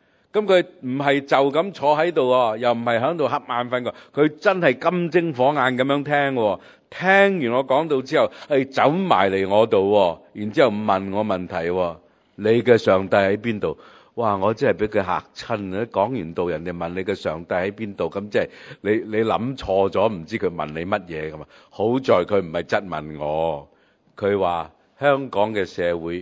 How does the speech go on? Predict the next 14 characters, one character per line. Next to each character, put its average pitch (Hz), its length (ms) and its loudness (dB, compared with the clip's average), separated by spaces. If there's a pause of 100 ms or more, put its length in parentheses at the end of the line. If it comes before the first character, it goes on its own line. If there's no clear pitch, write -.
(140)
當 110 200 -4
時 80 200 -8
係 - 80 -20
經 110 200 -6
歷 85 80 -6
緊 92 220 -6 (180)
四 104 400 -2
個 95 160 2
月 82 140 -6
啫， 113 220 -2 (100)
未 90 180 -4
到 92 160 -2
半 90 300 -6
年， 73 220 -12